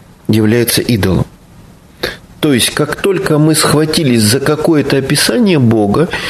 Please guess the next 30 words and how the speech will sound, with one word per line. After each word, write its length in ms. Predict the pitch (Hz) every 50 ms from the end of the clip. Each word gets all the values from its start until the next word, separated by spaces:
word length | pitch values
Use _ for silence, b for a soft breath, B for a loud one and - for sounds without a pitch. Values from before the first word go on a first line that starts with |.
| B B B B B
создали 760 | - - - 151 143 135 135 156 165 165 151 143 131 - - - - 104
с-, 260 | - - - - - - -
в-, 500 | 117 110 110 113 - - - - 101 - -
у 80 | 131
себя 280 | 113 - 143 143 147 120
в 100 | 98 95
голове 480 | 104 120 120 131 135 135 127 120 104
этот 280 | 95 - - 98 - -
образ 380 | 120 107 98 101 98 101 95 101
Бога 440 | 101 110 104 107 110 123 143 151 151 B B B B B
и 60 | 127
начинаем 460 | 120 139 135 - - 185 180 156 131
ему 280 | 107 123 143 147 131 117
что-то 360 | - - - 131 123 - 127
говорить, 500 | 113 101 127 123 139 151 190 202 - - B B B B
это 220 | - - - 143
просто 380 | - - 160 170 - - - 135
разговоры 600 | 139 127 123 117 143 151 147 139 147 143 117 113
одной 540 | - - 127 135 127 131 135 151 147 131 131
части 420 | - - 120 104 92 - - 98
моего 380 | 101 104 104 104 101 98 104 104
мозга 500 | 98 95 92 92 90 98 120 135 156 156 - - - - B B B B B B B B B B B -
с 160 | - - - 107
другой 500 | 104 101 147 170 165 156 165 151 120 110
частью 420 | - - 117 110 104 - - 104
моего 280 | 104 101 98 98 101 113
мозга. 320 | 131 165 185 170 135 120
В 60 | 113 127
одной 240 | 127 143 151 143
части 440 | - - 131 123 117 - - 117 104